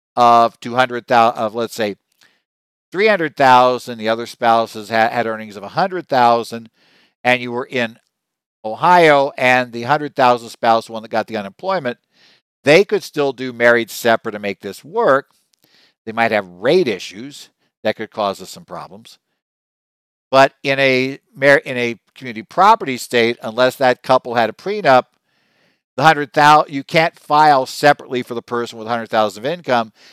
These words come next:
because they're required to pick up the half of the income from the other spouse, and half of their income and half their unemployment is gonna shoot over to the other spouse as well. And oh, by the way, it's not elective on the ten forty. I also see that misdone a lot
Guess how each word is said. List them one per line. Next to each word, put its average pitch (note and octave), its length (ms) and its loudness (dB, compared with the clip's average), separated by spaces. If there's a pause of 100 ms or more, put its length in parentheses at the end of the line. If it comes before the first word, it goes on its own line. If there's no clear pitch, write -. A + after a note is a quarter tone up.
(140)
because B2+ 340 -2
they're B2+ 120 -6
required D#3 720 0
to B2 60 -18
pick - 280 -8
up A#2 160 -4
the A2+ 80 -18
half A#2 260 2
of A2 60 -16
the G#2+ 160 -6
income A2 460 -6 (340)
from A2+ 180 -14
the A2 140 -6
other G2 220 -6
spouse, G2+ 500 -6
and G2+ 140 -12
half A#2 240 0
of A2+ 80 -12
their C3+ 160 0
income A#2+ 320 -8
and G#2+ 100 -10
half G#2+ 160 -4
their G#2 120 -14
unemployment C3 600 -8 (240)
is A#2 160 -12
gonna A2+ 220 -10
shoot B2 340 -10
over A2+ 220 -4
to A2+ 120 -14
the G#2+ 100 -6
other G2+ 140 -6
spouse F2+ 440 -10
as F2 120 -20
well. A#2+ 300 -4 (340)
And C3+ 140 -8
oh, D3 120 0
by C#3 200 4
the B2+ 80 -2
way, A#2 400 0
it's - 220 -10
not C#3+ 240 0
elective B2 680 0
on G#2+ 160 -2
the G#2+ 120 -10
ten G2 240 -8
forty. A2 400 -8
I F#2+ 40 -10
also A2 280 -12
see A2 220 -14
that B2 340 -2 (360)
misdone A2+ 680 -6
a G#2 140 -8
lot A2 580 2